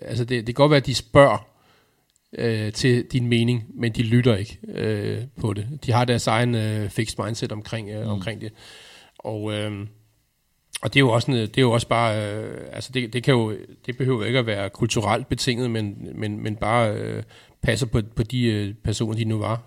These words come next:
Speaker 1: Øh, men, men, øhm, men, øhm, men i det her tilfælde, jamen, så bad han mig om at finde en, øh, øh,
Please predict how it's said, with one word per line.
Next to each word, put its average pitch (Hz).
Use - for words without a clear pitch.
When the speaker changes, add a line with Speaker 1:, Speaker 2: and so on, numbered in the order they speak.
Speaker 1:
Øh, 110
men, 110
men, 110
øhm, 104
men, 117
øhm, 107
men 117
i 127
det 139
her 127
tilfælde, 120
jamen, 101
så 131
bad 127
han 120
mig 113
om 107
at 104
finde 127
en, 110
øh, 101
øh, 107